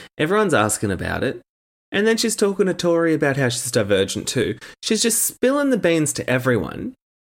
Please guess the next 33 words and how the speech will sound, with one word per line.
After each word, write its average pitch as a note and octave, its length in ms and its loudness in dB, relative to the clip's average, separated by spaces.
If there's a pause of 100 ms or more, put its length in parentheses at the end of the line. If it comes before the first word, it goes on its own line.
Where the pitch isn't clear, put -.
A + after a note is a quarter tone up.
(240)
And D3 140 -2
she's D3 180 0
like, B2 140 4
"No, B2+ 300 2
I A2+ 80 0
can't B2 340 -2
let B2 120 0
anyone A2+ 380 0
know. G#2 360 0 (280)
I B2 80 -4
can't C#3 400 -2
let C#3 180 0
anyone C3 300 2
know A#2+ 200 2
I'm A#2 100 0
divergent." G#2 720 0 (500)
So - 180 0
what C#3 120 4
does C#3+ 80 2
she - 100 -2
do? C#3+ 140 2
She C3+ 160 0
just C3 160 0
walks B2 220 2
straight A#2+ 280 2
into A#2 180 0
the A2+ 180 2
erudite A#2+ 840 0 (160)
compound. A#2+ 680 -2
<laughs> - 40 -4
And - 200 -2
she's, - 340 0
like, C#3 220 -2